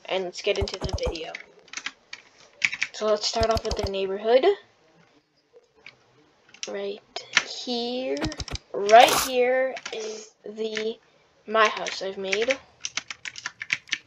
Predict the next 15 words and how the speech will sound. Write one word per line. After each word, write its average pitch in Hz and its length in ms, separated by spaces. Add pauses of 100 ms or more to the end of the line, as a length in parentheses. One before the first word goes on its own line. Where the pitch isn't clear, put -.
(1500)
So, 196 420
yeah. 240 160 (960)
This 226 140
is 220 200
my 208 160
house 226 200
that 220 120
I've 220 220
been, 220 240 (500)
that 214 100
I've 214 220
just - 300
made 220 380
and 208 120
completed. 247 600